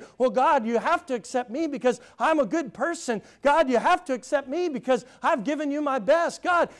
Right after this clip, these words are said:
you have to accept me because here I am. You ought to just accept me because I'm me." And God says, "No,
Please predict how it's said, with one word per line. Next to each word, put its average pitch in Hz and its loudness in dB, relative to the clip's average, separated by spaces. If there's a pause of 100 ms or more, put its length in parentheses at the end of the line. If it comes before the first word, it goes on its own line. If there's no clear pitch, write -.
you 294 4
have 339 2
to 285 -6
accept 294 0
me 339 -2
because 277 2 (160)
here 349 4
I 302 4
am. 339 0
You 285 0
ought 349 4
to 349 -4
just 302 -6
accept 330 0
me 330 -2
because 302 -2
I'm 311 -2
me." 311 -2 (160)
And 262 -2
God 285 0
says, 233 -6
"No, 302 2